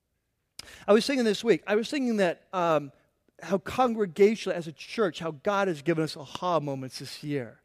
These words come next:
I mean, this has just been an amazing year of journeying with Jesus, hasn't it? I mean, we started the year with the message and the movement, the life and teaching of Jesus through the Sermon on the Mount. And remember how week after week we'd walk away and like,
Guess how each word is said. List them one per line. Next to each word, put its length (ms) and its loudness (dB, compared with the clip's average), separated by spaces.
I 60 -4
mean, 60 2
this 80 -2
has 40 -14
just 160 -12
been 80 2
an 80 2
amazing 560 0
year 240 2
of 100 -6
journeying 420 -2
with 120 -6
Jesus, 400 -4
hasn't 340 -4
it? 120 -16
I 40 -2
mean, 80 4
we 80 4
started 400 4
the 80 -4
year 260 6
with 160 2
the 100 2
message 540 2
and 100 0
the 60 0
movement, 560 4
the 80 -2
life 320 4
and 120 2
teaching 340 -4
of 100 -4
Jesus 400 -2
through 100 -4
the 60 -8
Sermon 360 -2
on 100 -4
the 60 -8
Mount. 460 -6
And 120 0
remember 200 4
how 160 6
week 380 2
after 300 2
week 320 0
we'd 120 2
walk 300 -2
away 380 -2
and 80 0
like, 160 -6